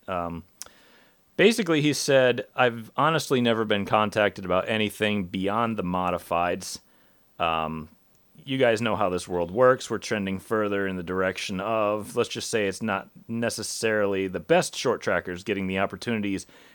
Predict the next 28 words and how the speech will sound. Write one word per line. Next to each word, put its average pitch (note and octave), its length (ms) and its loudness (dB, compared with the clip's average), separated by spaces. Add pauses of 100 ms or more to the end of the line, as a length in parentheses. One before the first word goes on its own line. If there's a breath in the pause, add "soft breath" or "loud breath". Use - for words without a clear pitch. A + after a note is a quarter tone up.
(100)
at D3 280 0
the C3 80 2
highest G#2+ 400 2
levels F2 360 0
of D#2 200 -6
the - 60 -12
sport." - 460 -4 (240)
Now, G#2+ 300 -4 (140)
<clears throat> - 880 -12
honestly, F3 540 4
he's D3 340 0
really C#4 220 0
kind D3+ 200 0
of G2+ 80 -2
preaching G#2+ 320 -4
to G#2 80 -12
the D#2 120 -8
choir D2+ 460 -2
here. C#2+ 300 -6 (680 soft breath)
And, A#2 360 -2
uh, G2 320 2
I D3 120 -4
believe C#3+ 460 0
that A#2 340 4 (1700 loud breath)
there's, F3+ 300 4 (340)
there's F#3 300 6
probably D3 480 6
been G#2 480 2